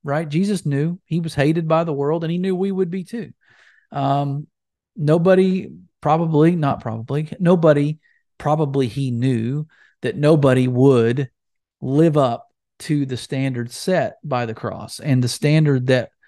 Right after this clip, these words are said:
was represented by what he did on the cross. We, he knew we would never live up to that or deserve that, um, or be entitled to that,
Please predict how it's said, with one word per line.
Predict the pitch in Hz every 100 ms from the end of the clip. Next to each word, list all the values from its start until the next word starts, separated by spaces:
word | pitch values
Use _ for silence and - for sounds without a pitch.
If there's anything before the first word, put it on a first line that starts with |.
| _ -
was | 123 139
represented | 131 123 113 156 170 113 113 _ _ _ -
by | 131
what | 135 127
he | 110
did | 147 190
on | 131
the | 107
cross. | - 95 71 - 156 -
We, | 170 160 196
he | 156 185
knew | 190 233
we | 196 143
would | 131
never | 127 120 117
live | 113 123
up | 208 -
to |
that | 123 123 131
or |
deserve | 123 123 135 160 180 139
that, | 113 117 147 _ _ - _ _ -
um, | 127 123 117 117 113 113 - _ _ -
or | 135
be | 143
entitled | 131 113 131 151 208 165
to | 127
that, | 110 117 131